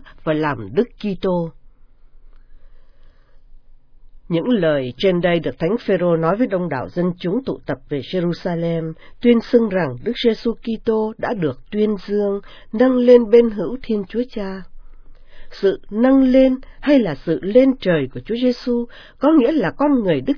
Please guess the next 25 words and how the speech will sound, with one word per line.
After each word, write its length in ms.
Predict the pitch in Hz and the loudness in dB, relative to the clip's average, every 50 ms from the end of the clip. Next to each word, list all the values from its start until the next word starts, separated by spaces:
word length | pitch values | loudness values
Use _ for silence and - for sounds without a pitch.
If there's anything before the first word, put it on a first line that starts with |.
| - - | -4 0
Kitô 500 | - 269 262 269 - 262 262 262 269 262 | 2 2 2 4 2 2 2 2 0 0
được 160 | 170 151 - - | -2 -6 -6 -6
tham 240 | - 247 269 269 247 | -4 -4 -2 -2 -2
dự 280 | - - 170 160 - - | -2 -2 -2 -4 -4 -4
vào 220 | 147 151 139 127 - | -8 -8 -8 -8 -4
quyền 280 | 170 170 151 135 131 135 | -4 -2 -2 -2 -4 -4
năng 200 | 180 214 240 233 | -4 -4 -4 -4
của 140 | - - | -6 -10
chính 240 | - - 139 139 175 226 | -10 -8 -8 -8 -8 -8
Thiên 220 | - - 240 220 220 | -2 -2 -2 -2 -2
Chúa. 340 | - - 202 180 180 220 277 - _ - - - - - - - - - - - - - - - - - - | -6 -10 -10 -10 -10 -12 -12 -16 _ -20 -20 -20 -20 -20 -20 -20 -20 -20 -20 -20 -20 -20 -20 -20 -20 -20 -18
Sự 280 | - - 185 - - - | -6 -4 -4 -4 -4 -4
tham 220 | - 202 208 202 | -2 -2 -2 -2
dự 220 | 185 - 160 143 - - | -4 -4 -6 -6 -6 -6
ấy 180 | - 156 180 254 277 | -4 -2 -2 0 0
được 160 | 180 160 - | -2 -4 -2
biểu 180 | 143 139 127 117 | -4 -6 -6 -4
lộ 260 | 127 131 127 - - - | -6 -6 -6 -8 -6 -4
qua 100 | 214 226 | -4 -4
sự 260 | 233 - - - - - | -4 -6 -10 -12 -12 -10
kiện 220 | - 156 147 117 - - - - - - - | -8 -8 -8 -8 -8 -12 -20 -20 -20 -14 -6
Ngài 220 | 175 180 185 180 170 - | -2 0 0 0 0 0
cùng 140 | 202 175 165 147 127 | 0 0 0 0 0
với 180 | 156 190 254 262 | 2 2 0 0
Chúa 140 | - 233 285 | 2 0 0